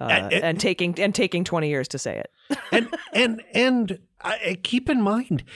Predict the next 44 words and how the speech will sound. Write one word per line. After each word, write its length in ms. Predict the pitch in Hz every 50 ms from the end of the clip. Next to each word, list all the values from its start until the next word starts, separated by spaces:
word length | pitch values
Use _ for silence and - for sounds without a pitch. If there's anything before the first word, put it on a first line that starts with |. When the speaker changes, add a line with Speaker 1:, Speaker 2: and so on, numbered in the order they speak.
| - - -
Speaker 2:
it 160 | - 202 233
would 160 | 202 269 269
be 140 | - 254 233
a 60 | 190
very 680 | 123 - - - - - 123 135 156 185 214 208 175 151
powerful, 600 | 139 - - - 139 143 165 190 190 175 - -
I 60 | 139 151
mean, 100 | 175 175
this 180 | 190 185 -
would 140 | - 196 165
be, 260 | - 180 180 175 151 - - - - - -
in, 180 | 175 170 165 - -
instead 360 | 170 156 - - - 180 175
of 120 | 180 165
us 160 | 170 156 -
laughing 500 | 151 135 135 135 156 185 - - 208 156
about 300 | 127 104 - 104 98 104
it, 160 | 107 110 - 139
like, 260 | 127 120 113 - -
th-, 160 | 139 123 120 - -
th-, 220 | 143 139 131 -
this 200 | - 135 - -
would 120 | 143 131
be 180 | 127 139 135 143
an 80 | 139 135
important, 800 | 135 131 123 - - - 131 143 - - 135 127 123 - - - _ _ _ _ _ _ _ _ _ -
uh, 240 | - 113 117 120 127 - -
uh, 100 | - - -
social 500 | 139 - - - 139 - - - - 143
moment 540 | 127 120 113 131 180 208 277 247 117 104 - -
if, 280 | - 147 139 131 - _ -
if 180 | - 156 151
Giuliani 480 | - - 165 175 175 180 175 180 185 190
were 160 | 175 175 165
able 240 | 156 156 160 160 190
to 80 | 180 175
come 240 | - - 170 165
out 160 | 190 208 233 214
and 160 | 156 139 -
say, 400 | - - - 214 214 214 202 196 - - - - - _
"What 400 | - 156 170 196 240 247 - - -
is 300 | - 220 262 262 214 -
the 200 | - 180 233 220
truth?" 760 | 202 - - - - - 226 254 277 277 196 117 - - -